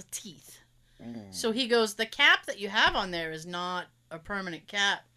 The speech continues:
Speaker 1: He goes, "How long have you had that cap?" And I went, "A while." And he goes,
Speaker 2: <laughs>
Speaker 1: "How?"
Speaker 2: Semi-permanently?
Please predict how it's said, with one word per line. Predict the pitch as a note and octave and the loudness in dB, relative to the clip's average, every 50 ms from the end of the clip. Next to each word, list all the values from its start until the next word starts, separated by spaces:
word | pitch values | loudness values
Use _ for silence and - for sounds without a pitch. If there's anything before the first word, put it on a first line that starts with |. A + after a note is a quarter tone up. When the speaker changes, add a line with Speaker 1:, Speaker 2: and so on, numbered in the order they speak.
| _ _ _ - - - - - | _ _ _ -20 -20 -20 -16 -8
Speaker 1:
He | A3 | -6
goes, | F#3+ F#3 F3 | -6 -4 0
"How | - G#3+ A#3+ C4 | 2 2 2 4
long | C4+ B3+ B3 A#3 | 2 2 0 0
have | A3 G3+ | -2 -4
you | G#3 | -2
had | G3+ A3 A3+ | -2 0 0
that | G3+ F#3 - | 0 -2 -2
cap?" | - E3 D3 - - - _ - - - - - _ _ _ - - - - - - - - | -6 -10 -12 -12 -14 -18 _ -20 -20 -20 -20 -20 _ _ _ -20 -20 -20 -20 -20 -20 -10 -2
And | A3 G#3+ | 2 4
I | A3 A3 | 4 4
went, | G#3+ G#3+ G3+ G3 F#3+ - - - - - - A2 G#2 - - - - - - _ _ _ | 4 2 0 -2 -2 -6 -10 -10 -10 -14 -16 -16 -16 -18 -20 -20 -20 -20 -20 _ _ _
"A | - E3 | -6 -6
while." | D3+ C#3+ C3+ C3 C3 B2+ B2+ A#2+ - - - - - - - - - _ _ _ _ _ - - - B3 | -4 -4 -6 -8 -10 -10 -10 -12 -12 -14 -14 -16 -20 -20 -20 -20 -20 _ _ _ _ _ -10 -4 2 4
And | B3 C4+ | 6 6
he | C4+ | 10
goes, | C4 C4+ C4 C4 B3+ B3 C4+ A#3 | 12 12 12 12 10 8 2 -4
Speaker 2:
<laughs> | |
Speaker 1:
"How?" | - - G3+ G#3+ B3+ | -4 2 6 8 10
Speaker 2:
Semi-permanently? | C4+ C#4 F#3 F#3 F#3 F3+ F3+ F3+ - F3 F3 F3+ F#3+ G3 G3+ G#3+ G#3+ A#3 A#3 - | 10 10 10 10 8 8 8 8 8 6 8 8 8 8 8 6 6 4 4 2